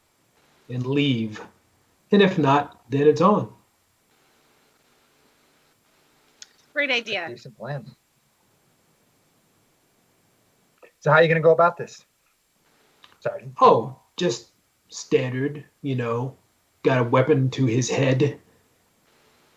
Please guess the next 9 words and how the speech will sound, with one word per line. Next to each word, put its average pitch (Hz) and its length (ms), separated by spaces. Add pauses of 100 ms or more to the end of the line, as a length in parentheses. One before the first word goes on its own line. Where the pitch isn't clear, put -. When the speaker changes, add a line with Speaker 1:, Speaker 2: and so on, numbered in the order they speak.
(140)
Speaker 1:
get 151 160
the 143 120
attention 147 380
of 135 60
the 135 100
guys 135 520
and 127 160
say, 120 320
"Hey, 117 480